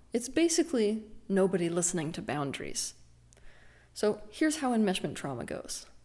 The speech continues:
In households where one adult or more refuses to see a child as his or her own person and instead regards them as an extension of themselves,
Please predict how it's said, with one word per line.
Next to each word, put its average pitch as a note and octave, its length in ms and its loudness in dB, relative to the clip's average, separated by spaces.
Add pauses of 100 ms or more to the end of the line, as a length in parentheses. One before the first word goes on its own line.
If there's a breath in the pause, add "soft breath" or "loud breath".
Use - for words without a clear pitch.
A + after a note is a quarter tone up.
(160)
In C4 140 6
households D4 560 2
where A#3 180 4
one G3+ 240 4
adult F#3+ 480 2
or F#3+ 100 0
more F#3+ 460 4
refuses G3 540 -2
to G3 100 -8
see - 220 -2
a F#3 40 2
child D#3 560 0
as F3+ 200 -2
his - 280 -2
or F3 80 4
her F#3+ 180 0
own F3 200 0
person - 420 -2
and F#3+ 180 -2
instead F#3 420 2
regards F3 480 4
them F3+ 140 2
as F3 120 0
an E3 100 0
extension A#3 540 0
of C#3 140 -8
themselves, - 580 -4